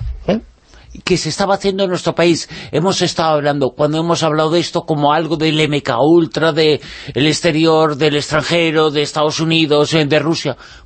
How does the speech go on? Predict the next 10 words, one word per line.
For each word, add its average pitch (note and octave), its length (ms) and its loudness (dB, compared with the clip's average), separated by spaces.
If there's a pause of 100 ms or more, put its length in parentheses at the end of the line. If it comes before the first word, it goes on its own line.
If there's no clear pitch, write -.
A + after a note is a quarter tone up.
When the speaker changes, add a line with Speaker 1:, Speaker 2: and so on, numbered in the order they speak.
Speaker 2:
Pues A2+ 180 -2
no, D3+ 240 0 (340)
dos C3 360 0
mil E3 400 0 (340)
diecinueve C3 840 0
en A2+ 160 -2
España B2+ 400 -4
hace B2 180 -6
muy B2 200 0
poquito. - 520 -8